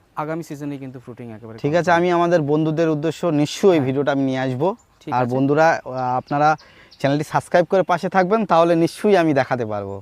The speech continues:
Speaker 1: হ্যাঁ,
Speaker 2: ওয়েব
Speaker 1: নিশ্চয়ই।
Speaker 2: গার্ডেনের, আহ, নেক্সট পার্ট। আহ, একটু, আহ, সর্বশেষে অনেক বন্ধুরা অনেকক্ষণ ধৈর্য ধরে আমাদের
Speaker 1: হুম।
Speaker 2: দ্বিতীয় পার্ট দেখছে,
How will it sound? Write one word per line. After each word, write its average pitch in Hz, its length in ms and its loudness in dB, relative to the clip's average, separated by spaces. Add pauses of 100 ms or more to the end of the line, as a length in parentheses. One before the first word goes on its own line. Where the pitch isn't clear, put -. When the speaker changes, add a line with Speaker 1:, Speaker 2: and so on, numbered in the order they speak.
Speaker 1:
হ্যাঁ, 123 100 -18
Speaker 2:
ওয়েব 113 140 -8
Speaker 1:
নিশ্চয়ই। 139 180 0
Speaker 2:
গার্ডেনের, 131 500 -2
আহ, 120 180 -6
নেক্সট 135 320 -6
পার্ট। 110 220 -4 (320)
আহ, 139 220 2 (100)
একটু, 131 400 -4
আহ, 120 580 -8
সর্বশেষে 143 800 0
অনেক 131 280 -4
বন্ধুরা 131 300 -2
অনেকক্ষণ 139 420 -6
ধৈর্য 135 260 0
ধরে 135 140 -2
আমাদের 127 300 -6
Speaker 1:
হুম। 110 180 -16 (160)
Speaker 2:
দ্বিতীয় 135 260 0
পার্ট 131 240 2
দেখছে, 123 420 -6